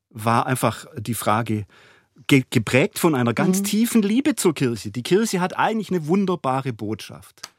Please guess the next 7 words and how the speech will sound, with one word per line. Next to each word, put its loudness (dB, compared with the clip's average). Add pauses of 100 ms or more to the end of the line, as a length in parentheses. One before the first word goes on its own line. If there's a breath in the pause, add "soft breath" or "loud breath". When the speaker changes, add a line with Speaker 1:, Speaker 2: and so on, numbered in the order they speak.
(160)
Speaker 1:
Eine 0
ganz 0
wunderbare 2
Botschaft, -2
eine 0
zentrale 0
Aufgabe. -8